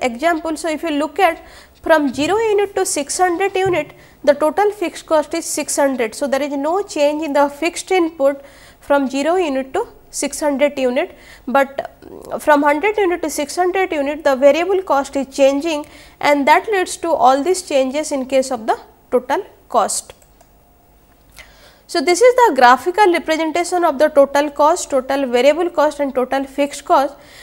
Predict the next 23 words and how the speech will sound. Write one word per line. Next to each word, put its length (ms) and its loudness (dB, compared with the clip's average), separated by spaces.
Since 300 0
total 320 0
fixed 360 -2
cost 300 -2
is 160 0
fixed 500 -6
up 200 0
to 100 -4
six 300 -6
hundred 300 -2
units 340 -4
of 180 -2
output, 640 0
this 160 -4
is 140 -2
just 300 0
a, 300 -2
uh, 340 8
horizontal 600 2
straight 380 0
line 240 0
parallel 480 0
to 280 -2